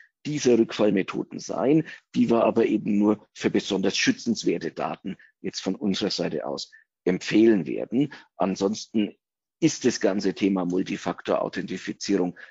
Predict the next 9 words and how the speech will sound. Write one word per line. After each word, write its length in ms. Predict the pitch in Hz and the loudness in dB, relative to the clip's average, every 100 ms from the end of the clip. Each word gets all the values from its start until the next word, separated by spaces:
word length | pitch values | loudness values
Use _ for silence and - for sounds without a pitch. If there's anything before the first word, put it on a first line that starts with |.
| _ - | _ -12
sicherlich 840 | - - 135 139 120 110 104 - _ _ | -6 0 2 4 4 4 2 -10 _ _
das 640 | - 104 - - - - _ | 0 0 0 -4 -6 -10 _
Sinnvollste, 1000 | - - 160 175 - 110 107 - 104 101 - _ _ | -6 2 2 2 2 4 4 0 -2 -2 -4 _ _
um 180 | 107 98 | 0 2
hier 220 | 101 104 | 2 0
Sicherheit 640 | - - - 104 101 95 - - _ - | 0 -6 -4 -2 0 0 -2 -20 _ 0
in 720 | 117 117 110 - 110 92 - - | 4 6 4 0 -8 -12 -14 -2
Dinge 200 | 117 107 | 2 2
hineinzubekommen. 1200 | 95 82 64 101 131 139 131 117 120 117 110 | 2 0 0 0 0 -2 -2 -4 2 4 4